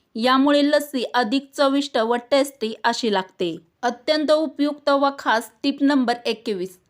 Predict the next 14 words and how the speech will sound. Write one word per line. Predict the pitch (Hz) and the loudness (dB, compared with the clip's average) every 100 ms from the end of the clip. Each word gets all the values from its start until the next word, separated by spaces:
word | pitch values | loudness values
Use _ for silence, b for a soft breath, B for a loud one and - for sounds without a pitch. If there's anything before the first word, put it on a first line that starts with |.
| _ _ - | _ _ -2
छोलेची | 277 277 294 302 | 2 2 2 -2
उसळ | 302 311 302 262 | -4 -4 0 0
बनवताना | 220 262 254 262 269 262 240 | 0 0 2 0 0 0 0
त्यात | 233 - 220 - _ _ _ | -2 -2 -2 -2 _ _ _
थोडा | 269 254 247 | 0 2 2
का | 262 294 | 2 2
होईना | 285 285 277 262 247 277 - 220 | 2 2 2 4 2 -2 -10 -2
गरम | 254 262 269 | 2 4 4
मसाला | 285 294 277 220 - | 2 0 0 2 0
अवश्य | 240 247 262 - 254 | 2 2 0 -2 -2
घालावा. | 269 247 185 180 170 b b b - | -2 -2 0 0 -2 b b b -4
यामुळे | 240 269 294 311 311 - | 0 2 2 0 -2 -2
छोले | 294 254 247 | 0 2 2
मस्त | 254 285 285 | 2 0 -2